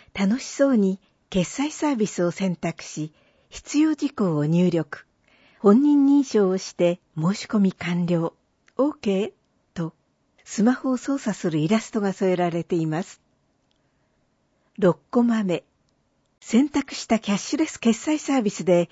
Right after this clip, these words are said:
買い物やチャージをすれば、利用した金額の二十五パーセント、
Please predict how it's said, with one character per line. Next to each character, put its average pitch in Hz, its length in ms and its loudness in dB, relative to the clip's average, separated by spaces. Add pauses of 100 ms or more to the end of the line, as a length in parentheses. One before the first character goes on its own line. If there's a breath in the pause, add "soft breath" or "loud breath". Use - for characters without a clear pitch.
(360 loud breath)
買 190 180 0
い 220 40 2
物 220 260 2
や 196 240 0 (260 loud breath)
チ 294 120 -4
ャ 311 60 2
ー 269 40 0
ジ 196 140 0
を 160 80 0
す - 140 -4
れ 151 160 -2
ば、 147 240 -6 (400 soft breath)
利 170 120 2
用 220 120 6
し - 120 -10
た 226 120 -2
金 220 240 2
額 202 240 -2
の 170 120 2
二 226 200 4
十 175 240 -2
五 139 160 -4
パ 240 160 -2
ー 247 80 -2
セ 208 160 -4
ン 165 80 -2
ト、 - 180 -10